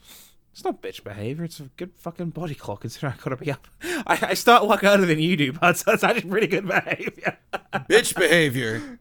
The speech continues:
Speaker 1: Oh, dear.
Speaker 2: It sucks. Anyway, but I do wanna get back to playing games, though, for sure.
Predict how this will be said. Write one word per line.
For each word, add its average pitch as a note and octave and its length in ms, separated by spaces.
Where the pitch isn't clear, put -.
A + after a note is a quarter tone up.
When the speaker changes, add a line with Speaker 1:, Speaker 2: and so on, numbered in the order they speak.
Speaker 1:
Oh, D4 1700
dear. A3+ 380
Speaker 2:
It G#2 120
sucks. - 560
Anyway, A#2 520
but A#2+ 220
I C#3 100
do E3 140
wanna F#3 180
get D3 180
back A#2 240
to B2 80
playing G#2+ 280
games, F#2 260
though, F2+ 160
for G2 140
sure. F2 380